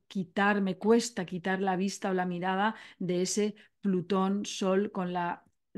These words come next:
eh, segunda entrada de Plutón en Acuario y, y ver el, el, la enorme, ¿no? La enorme transformación de poder, del uso de poder, eh, de qué es el poder, de quién ejerce el poder, de cómo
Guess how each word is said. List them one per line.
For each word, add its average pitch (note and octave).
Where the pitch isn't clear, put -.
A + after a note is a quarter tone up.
eh, F3+
segunda F#3
entrada F3+
de F3+
Plutón F3
en F#3
Acuario F3+
y, F#3
y F#3+
ver G3
el, F3+
el, E3
la F#3
enorme, G3+
¿no? G#3
La F3+
enorme G#3
transformación G#3
de F#3
poder, F#3+
del F3+
uso B3
de G3
poder, A3
eh, F#3
de F3+
qué A3
es A3+
el G3
poder, G3
de G3
quién A#3+
ejerce F#3
el E3+
poder, F3
de F#3+
cómo A3+